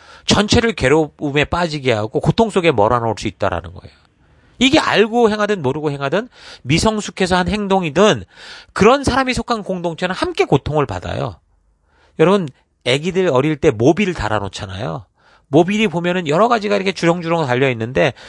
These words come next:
모빌 하나가 움직이면 그것만 움직이는 게 아니라 모빌 전체가 움직이는 걸 볼 수 있죠.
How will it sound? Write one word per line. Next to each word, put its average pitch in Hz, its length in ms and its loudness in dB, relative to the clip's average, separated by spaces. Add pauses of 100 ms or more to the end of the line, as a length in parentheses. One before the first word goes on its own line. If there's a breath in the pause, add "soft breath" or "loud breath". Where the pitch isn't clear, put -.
(200 loud breath)
모빌 208 320 4
하나가 311 380 0
움직이면 190 360 -4
그것만 202 420 2
움직이는 143 480 -4
게 151 80 -2
아니라 131 280 -2
모빌 147 360 0
전체가 269 760 0
움직이는 135 420 -4
걸 117 120 2
볼 95 180 -4
수 - 140 -8
있죠. 98 340 -8